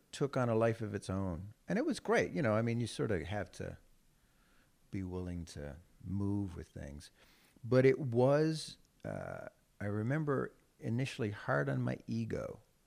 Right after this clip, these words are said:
because I wasn't very comfortable with, uh,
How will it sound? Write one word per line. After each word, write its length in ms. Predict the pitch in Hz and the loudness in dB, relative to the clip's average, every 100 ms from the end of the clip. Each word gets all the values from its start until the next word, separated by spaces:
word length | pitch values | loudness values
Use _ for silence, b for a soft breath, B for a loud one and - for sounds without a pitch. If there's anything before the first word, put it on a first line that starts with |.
| b b b | b b b
because 260 | - 113 101 | -10 -6 -2
I 80 | 101 | -2
wasn't 540 | 101 110 110 104 101 - _ _ _ - | 2 4 4 2 -4 -6 _ _ _ -6
very 380 | 107 113 101 | 0 2 0
comfortable 720 | 95 - 98 95 98 90 - - | -2 -4 -4 -4 -8 -6 -6 -8
with, 220 | - - - - _ _ _ _ _ _ _ _ _ - | -10 -14 -20 -20 _ _ _ _ _ _ _ _ _ -12
uh, 420 | - - - | -10 -10 -12